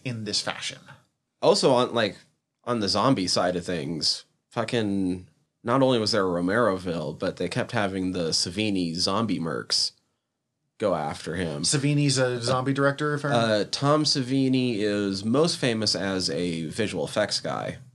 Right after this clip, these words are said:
Speaker 1: Okay.
Speaker 2: uh, special effects. He has directed some. He's acted quite a bit as well. Um, but he did, like, the Return of the Living Dead movies and stuff.
Speaker 1: Oh, okay.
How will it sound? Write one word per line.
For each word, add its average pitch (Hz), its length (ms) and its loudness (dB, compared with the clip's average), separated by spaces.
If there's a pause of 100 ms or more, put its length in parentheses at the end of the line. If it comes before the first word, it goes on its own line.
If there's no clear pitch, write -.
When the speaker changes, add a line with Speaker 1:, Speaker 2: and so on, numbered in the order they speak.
(120)
Speaker 1:
Okay. 147 160 0
Speaker 2:
uh, 87 80 2
special 101 400 0
effects. 90 420 0 (300)
He 104 220 -4
has 113 300 0
directed 101 520 0
some. 92 320 0
He's 95 260 -4
acted 90 400 -6
quite 80 220 -4
a 85 40 -6
bit 85 200 -4
as 85 120 -2
well. 87 320 -4 (340)
Um, 87 420 -2 (200)
but 98 120 -2
he 127 260 0
did, 113 320 2
like, 95 240 0
the 95 200 -2
Return 92 340 -2
of 87 60 -4
the 82 60 -6
Living 80 220 -8
Dead 67 200 -6
movies - 420 -8
and - 100 -10
stuff. - 460 -10 (240)
Speaker 1:
Oh, 202 360 2
okay. 123 320 -2